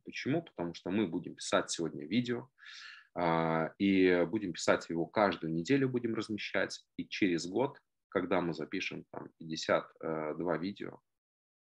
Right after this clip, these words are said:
и мы сами посмотрим свое первое, второе, третье видео и посмотрим на свое пятьдесят второе видео, мы увидим, как мы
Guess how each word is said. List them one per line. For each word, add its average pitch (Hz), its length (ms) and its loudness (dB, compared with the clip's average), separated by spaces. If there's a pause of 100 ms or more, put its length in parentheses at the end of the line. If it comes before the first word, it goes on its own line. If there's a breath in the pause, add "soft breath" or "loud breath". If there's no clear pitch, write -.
(140)
и 131 120 12
мы 143 140 12
сами 135 380 6
посмотрим 107 680 -2 (560)
свое 131 420 12
первое, 110 440 6
второе, 107 400 4
третье 95 420 2
видео 107 460 0 (400)
и - 100 10
посмотрим 117 560 6
на 90 60 -2
свое 95 240 0
пятьдесят 92 500 -4
второе 95 360 2
видео, 107 460 0 (760)
мы 107 200 6
увидим, 113 440 4
как - 280 -2
мы 87 160 -2